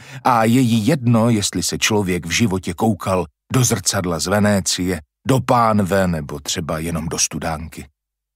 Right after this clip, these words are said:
To je ta boží spravedlnost, jak by řekl farář od svatého Vojtěcha. Moc nad tím rozumuje, měla by sebou spíš hodit. Nejvyšší čas vyrazit někam k dobytčímu trhu.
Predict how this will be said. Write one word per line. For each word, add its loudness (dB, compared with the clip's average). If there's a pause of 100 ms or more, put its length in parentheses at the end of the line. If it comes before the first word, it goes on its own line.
To 4
je 2
ta -2
boží -2
spravedlnost, -6 (640)
jak 0
by -4
řekl -6
farář -2 (400)
od -2
svatého -4
Vojtěcha. -12 (1120)
Moc 4
nad 4
tím 4
rozumuje, 4
měla 4
by 2
sebou 0
spíš -2
hodit. -6 (560)
Nejvyšší 4
čas 0
vyrazit 0
někam 2 (100)
k -6
dobytčímu 0
trhu. -4